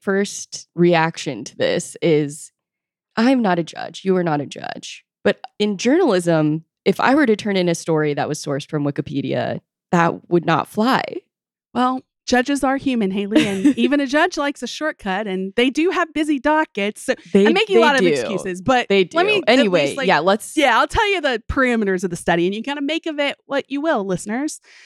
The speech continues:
Speaker 2: It's a team of researchers led by an M I T scientist. They concluded that a group of judges in Ireland, so this was a study in Ireland, I wanna make that clear, that they were not only reading Wikipedia articles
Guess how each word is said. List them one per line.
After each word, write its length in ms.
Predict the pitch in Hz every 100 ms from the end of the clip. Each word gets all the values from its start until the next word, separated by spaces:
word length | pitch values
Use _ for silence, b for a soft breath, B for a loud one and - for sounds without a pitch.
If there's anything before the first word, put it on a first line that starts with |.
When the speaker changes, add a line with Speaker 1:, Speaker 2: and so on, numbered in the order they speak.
| b b
Speaker 2:
It's 120 | 277 269
a 40 |
team 300 | - - 349
of 120 | 403 320
researchers 500 | 269 254 240 226 208
led 180 | 202
by 80 | 202
an 140 | 190 -
M 160 | 208 214
I 100 | 233
T 200 | - 247
scientist. 680 | - 175 151 160 - - - b b b -
They 120 | 269
concluded 640 | 359 349 - 262 247 247
that 80 | 208
a 60 | 196
group 320 | - 220 320
of 140 | 330
judges 340 | 254 233 233 214
in 160 | 226 202
Ireland, 540 | 220 165 101 101 -
so 140 | - 202
this 180 | 202 226
was 420 | 214 247 - - _
a 60 | 214
study 260 | - 233
in 100 | 233 -
Ireland, 520 | 208 160 147 98 180
I 40 |
wanna 100 | 180
make 160 | 180 180
that 160 | 180 -
clear, 380 | 180 147 185 b b b b b _ _
that 140 | 254 -
they 200 | 277 294
were 300 | 339 277 240
not 220 | 240 247 269
only 240 | 254 202
reading 520 | 185 208 226 277 320
Wikipedia 520 | 294 277 - 302 285 254
articles 540 | 247 262 269 262